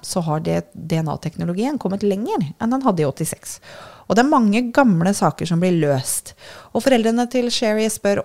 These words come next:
håpefullt om det er noen planer om å få D N A-test av bevisene. Men den nye etterforskeren sier det er det ikke. De har ingen mistenkte som de kan sammenligne med,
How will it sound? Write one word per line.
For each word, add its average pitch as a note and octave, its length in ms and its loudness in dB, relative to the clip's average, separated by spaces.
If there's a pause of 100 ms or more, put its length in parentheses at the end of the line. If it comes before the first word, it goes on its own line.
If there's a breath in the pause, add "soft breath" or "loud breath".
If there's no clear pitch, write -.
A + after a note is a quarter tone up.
(100)
håpefullt G3+ 600 0
om G#3+ 120 0
det - 100 -4
er D#3 180 0
noen G3 140 -2
planer F3+ 520 0
om F3+ 100 0
å F3+ 80 0
få G#3 180 -2
D G3+ 100 2
N G#3+ 140 0
A-test G#3 420 -2
av A3 80 0
bevisene. A3 480 2 (760 soft breath)
Men G#3+ 100 4
den B3 140 6
nye A#3 200 4
etterforskeren G#3+ 480 0
sier A3+ 280 0
det E4+ 100 2
er D4 60 4
det B2 100 -2
ikke. - 140 -10 (1040)
De G#3+ 160 4
har F3+ 320 2
ingen A#3+ 320 2
mistenkte B3 520 -2
som A3+ 160 -6
de A3 60 -4
kan G#3 220 0
sammenligne F#3 560 0
med, C#4 100 2